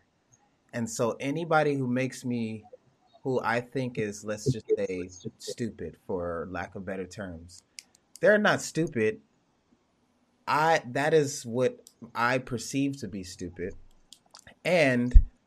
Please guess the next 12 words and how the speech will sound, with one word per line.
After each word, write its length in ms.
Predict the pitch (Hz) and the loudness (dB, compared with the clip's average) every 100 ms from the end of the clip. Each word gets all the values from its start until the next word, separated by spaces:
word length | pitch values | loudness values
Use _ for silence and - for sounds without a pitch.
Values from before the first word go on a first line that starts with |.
| 98 | -4
that 260 | 135 143 | -2 -2
person 460 | - 156 147 139 120 113 | 2 2 2 -2 -6 -6
annoys 760 | 113 110 117 147 160 143 120 | -6 -4 0 4 6 4 0
me 680 | 120 131 196 156 113 107 127 - _ _ _ _ _ _ - _ _ - | -4 -2 -4 -4 -6 -8 -14 -20 _ _ _ _ _ _ -20 _ _ -6
and 240 | 127 120 | -2 0
makes 280 | 127 135 - | 2 0 -2
me 160 | 143 139 | -2 0
have 240 | 127 113 | 2 2
negative 380 | 117 117 113 107 | 0 2 0 -2
emotions, 640 | 104 107 123 - 98 95 110 | -4 0 -2 -2 -8 -6 -2
not 260 | 123 123 _ - - | -2 -2 _ -18 -10
because 440 | 117 - 117 92 | -8 -2 -4 -4